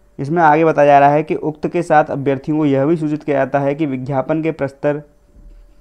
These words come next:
छः दो में उल्लिखित है कि अभ्यर्थियों के लिए हिंदी और अंग्रेजी टंकण में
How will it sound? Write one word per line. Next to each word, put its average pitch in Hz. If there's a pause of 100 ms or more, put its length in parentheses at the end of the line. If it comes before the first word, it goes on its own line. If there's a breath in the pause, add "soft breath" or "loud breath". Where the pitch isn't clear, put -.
(140)
छः 143
दो 147
में 151
उल्लिखित 139
है 139
कि 147
अभ्यर्थियों 127
के 156
लिए 139 (260)
हिंदी 131
और 160
अंग्रेजी 139 (600 soft breath)
टंकण 156
में 151